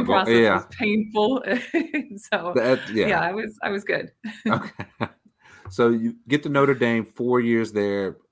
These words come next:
Speaker 1: you know, All-Americans, Player of the Year, Defensive Player of the Year, the championship.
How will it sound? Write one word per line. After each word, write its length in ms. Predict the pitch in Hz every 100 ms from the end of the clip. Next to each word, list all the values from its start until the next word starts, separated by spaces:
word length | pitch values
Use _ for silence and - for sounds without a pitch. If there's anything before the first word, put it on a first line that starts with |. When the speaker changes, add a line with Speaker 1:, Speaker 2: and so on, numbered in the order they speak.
| _
Speaker 1:
you 120 | 92
know, 60 | 78 -
All-Americans, 720 | 95 107 101 98 92 - 80
Player 300 | - 101 101
of 80 | 95
the 100 | 92
Year, 480 | 87 87 85 78 - _ _ _ _ -
Defensive 440 | 113 110 107 95
Player 220 | 104 92
of 60 | 90
the 40 | 85
Year, 160 | 82 78
the 80 |
championship. 800 | - 107 101 104 90 80 85 71